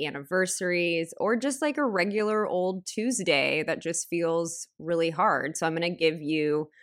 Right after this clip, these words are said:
a bunch of tips and tools that you can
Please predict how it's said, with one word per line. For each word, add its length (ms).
a 60
bunch 380
of 100
tips 540
and 180
tools 560
that 200
you 260
can 720